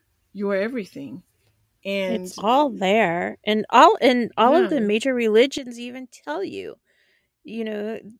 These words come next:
Speaker 2: the answer's within. And, but man came in and stepped in the way and twisted what that means. But it is, it's all right there. That energy that created the universe, that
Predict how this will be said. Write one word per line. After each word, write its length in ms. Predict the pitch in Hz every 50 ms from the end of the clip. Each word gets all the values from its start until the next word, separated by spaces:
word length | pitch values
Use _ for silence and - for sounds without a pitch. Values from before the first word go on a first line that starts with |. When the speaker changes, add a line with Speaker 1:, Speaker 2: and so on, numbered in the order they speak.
| _ _ _ _ _
Speaker 2:
the 280 | 196 202 254 - - 240
answer's 360 | 277 294 277 285 277 240 214
within. 680 | 220 226 220 - - 294 311 269 190 - - - - - _ - -
And, 540 | - 208 208 214 214 214 208 208 196 202 - _ _ _ _ _ _ - 190
but 120 | - 226 - _ _ _ _ _ _ _ _ _ _
man 440 | - 202 202 208 220 247 285 294 285
came 260 | 262 - 254 240 226
in 260 | 220 214 220 220 214 214
and 140 | 202 202
stepped 300 | - - - 247 226 -
in 140 | 240 220 214
the 100 | 208 214
way 320 | 208 208 220 233 240 233 220
and 220 | 214 220 214 208 - _ _ _ _ _ _ _
twisted 460 | - - - 277 392 - - 262 240 214
what 200 | 214 208 196 -
that 220 | 214 196 - -
means. 760 | 208 214 240 285 277 214 - - - - - 220 - - - _ _ _ _ _ _ _ _ -
But 440 | 247 240 226 - - - - - - _
it 120 | - 226 220
is, 280 | 247 302 311 240 185
it's 220 | 196 190 190 - - -
all 380 | - 220 240 269 277 262 254 - _ _ _ _
right 400 | - 196 196 208 208 220 254 285 -
there. 360 | - 226 254 269 262 - -
That 260 | - 196 202 220 233 -
energy 800 | - 220 226 240 277 302 302 240 214 214 214 202 196 196 202 208
that 340 | 202 202 196 202 202 - - _
created 680 | - - - 208 214 220 247 269 254 220 208 208 196 202
the 100 | 196 196
universe, 760 | 185 190 202 233 262 247 226 208 180 180 180 190 202 -
that 200 | - 202 196 -